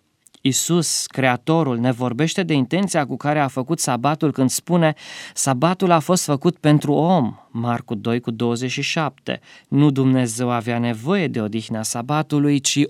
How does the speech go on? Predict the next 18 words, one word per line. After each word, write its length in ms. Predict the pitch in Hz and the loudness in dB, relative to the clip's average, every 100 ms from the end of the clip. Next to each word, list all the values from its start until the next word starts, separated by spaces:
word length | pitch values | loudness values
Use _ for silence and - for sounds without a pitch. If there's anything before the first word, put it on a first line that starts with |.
| - | -2
omul. 640 | 147 170 165 123 98 80 - - - - - | -2 0 0 0 -4 -8 -16 -20 -20 -20 -6
Pentru 240 | - 160 131 | 0 0 0
că 120 | 135 | 0
evreii 400 | 123 104 147 170 | 0 2 0 2
erau 260 | 127 139 139 | 2 0 0
și 300 | - 139 156 | -2 -2 2
ei 140 | 175 | 2
oameni 640 | 120 101 92 95 104 135 139 | 0 -4 -6 -4 -4 -4 -6
și 140 | 127 | -4
deci 220 | 117 120 | -2 -2
sabatul 560 | - 110 107 139 - 123 | -4 -4 2 2 2 0
era 300 | 120 131 110 | 2 2 0
și 260 | - - 127 | -6 -4 -2
pentru 400 | 156 170 180 170 | 0 -2 0 -2
ei, 380 | 107 95 104 - - - - | -2 -4 -6 -8 -16 -20 -6
Dumnezeu 400 | 156 165 160 202 | 2 4 4 4
le-a 160 | 220 208 | 2 2
poruncit 640 | - 175 165 - - - | 2 2 2 2 -2 -4